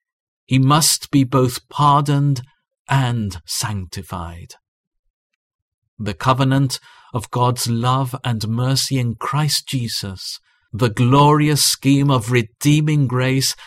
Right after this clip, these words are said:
meets the whole case of fallen man by providing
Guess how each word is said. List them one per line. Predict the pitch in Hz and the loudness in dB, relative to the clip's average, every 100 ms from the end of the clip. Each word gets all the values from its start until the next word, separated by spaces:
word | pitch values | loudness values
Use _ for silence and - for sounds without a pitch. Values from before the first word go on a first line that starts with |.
| - _ | -20 _
meets | 110 117 175 165 - - | -4 2 2 2 -2 2
the | 160 | 2
whole | 131 - 175 190 196 - | 2 4 4 6 2 -4
case | - 180 110 - 127 | -4 -2 0 -2 -2
of | 113 | -4
fallen | - - 143 147 147 147 139 | -6 0 2 4 4 4 4
man | 135 120 101 90 87 - _ | 2 2 -2 -8 -12 -14 _
by | 98 98 113 | -2 0 2
providing | 113 - 110 120 120 123 123 120 | 0 -2 -2 0 0 0 -2 -4